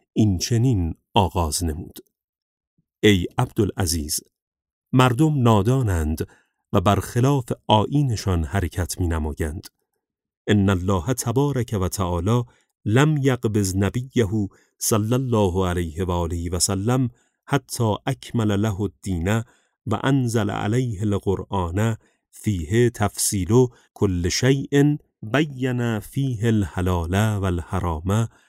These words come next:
و الحدود و الاحکام و جمیع ما یحتاج الیه کملا.» خدای متعال پیامبرش را نزد خود فرا نخواند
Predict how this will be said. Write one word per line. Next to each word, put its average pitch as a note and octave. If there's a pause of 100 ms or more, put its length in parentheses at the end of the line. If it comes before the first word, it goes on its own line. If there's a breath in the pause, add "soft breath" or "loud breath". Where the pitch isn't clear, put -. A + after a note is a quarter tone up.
(240 soft breath)
و F#2+
الحدود F2
و A2
الاحکام C#3 (420 soft breath)
و G#2
جمیع G#2+
ما A2
یحتاج A#2 (120)
الیه G2
کملا.» F2+ (920)
خدای G2
متعال B2+ (380 soft breath)
پیامبرش G#2
را A#2
نزد G2+
خود G#2
فرا F#2
نخواند C3+